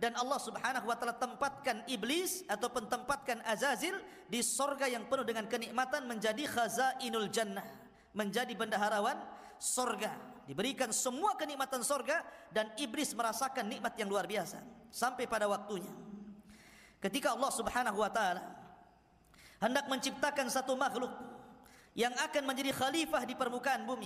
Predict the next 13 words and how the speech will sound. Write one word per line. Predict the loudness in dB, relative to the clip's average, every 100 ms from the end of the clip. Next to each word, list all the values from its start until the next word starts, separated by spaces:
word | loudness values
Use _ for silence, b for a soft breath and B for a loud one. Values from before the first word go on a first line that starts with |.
| 0
Khalifah | 0 2 0 -2
itu | -2 0
artinya | 2 0 -2 -2 -2
yakhlufu | 2 2 2 0 -2 0 2
ba'duhu | 2 0 -2 -2 0
ba'dha. | 0 0 -6 -10 -16 -18 -20 B B B
Khalifah | 0 2 2
bukan | 2 2 2
memimpin | 0 -2 0
artinya. | -2 -2 -8 -10 -16 -20 B B B B B B
Khalifah | 2 2 0 0
itu | 2
artinya | 2 2 0 2